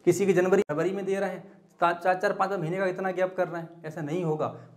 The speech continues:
All India स्तर की भर्ती होती है, एक साथ ही होती है, मुश्किल से पन्द्रह बीस दिन का गैप होता है, बस इससे ज़्यादा gap नहीं होता है, क्योंकि उनको paper एक साथ ही कराना होता है, एक ही दिन कराना होता है,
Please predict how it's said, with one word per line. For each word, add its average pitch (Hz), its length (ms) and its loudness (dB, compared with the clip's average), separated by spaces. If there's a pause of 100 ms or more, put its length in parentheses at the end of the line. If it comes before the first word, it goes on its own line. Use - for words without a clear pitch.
All 151 160 4
India 185 280 2
स्तर 175 180 -6
की 185 100 -4
भर्ती 147 300 -4
होती 160 180 -4
है, 220 80 0
एक 170 160 -2
साथ 170 240 -2
ही 180 40 -6
होती 151 220 -6
है, 247 140 -6 (260)
मुश्किल 151 240 -6
से 185 100 -6
पन्द्रह 165 340 -2
बीस 156 160 -6
दिन 156 100 -8
का 160 100 -6
गैप 147 220 -4
होता 120 180 -6
है, 147 120 -4
बस 120 80 -4
इससे - 140 -12
ज़्यादा 151 200 -6
gap 147 180 -6
नहीं 160 100 -4
होता 120 240 -8
है, 113 100 -12 (800)
क्योंकि 165 180 2
उनको 190 220 4
paper 190 300 0
एक 170 100 -4
साथ 190 220 2
ही 226 40 -10
कराना 190 260 2
होता 185 200 -2
है, 190 60 2
एक 180 60 -2
ही 185 80 -6
दिन 180 160 -2
कराना 139 260 0
होता 120 280 -6
है, - 240 -14